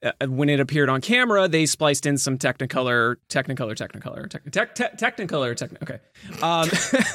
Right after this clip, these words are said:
<laughs> so that the most famous grotesque painting in the film could jar people in the audience and, you know,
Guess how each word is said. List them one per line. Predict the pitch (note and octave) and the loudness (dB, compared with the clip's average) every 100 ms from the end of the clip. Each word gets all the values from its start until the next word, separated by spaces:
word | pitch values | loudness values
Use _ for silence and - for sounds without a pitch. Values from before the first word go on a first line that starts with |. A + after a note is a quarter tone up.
| - - - | -8 -20 -10
<laughs> | |
so | - G#3+ G3+ | 0 2 4
that | G3+ | 2
the | G#3+ G#3+ | 4 4
most | G#3 G#3 - | 4 4 2
famous | G#3 F#3 F3+ D#3+ | 2 4 4 2
grotesque | - F3 - D#3+ C#3+ - | 2 0 2 0 0 -2
painting | - D3 C#3+ | -2 2 2
in | C3+ | 0
the | B2+ | -2
film | - C#3 C3+ C3 | 0 2 2 0
could | C3+ | -4
jar | A#2+ C3+ C3 B2+ | 0 2 2 0
people | C#3+ C3+ C3+ B2 A2+ | -2 0 0 0 0
in | C3+ | 0
the | B2 | 0
audience | B2 B2+ C3 C3 B2+ C3+ | 0 2 2 0 0 -4
and, | B2+ A#2+ | -4 -2
you | C#3+ | 2
know, | B2 A2+ | 4 2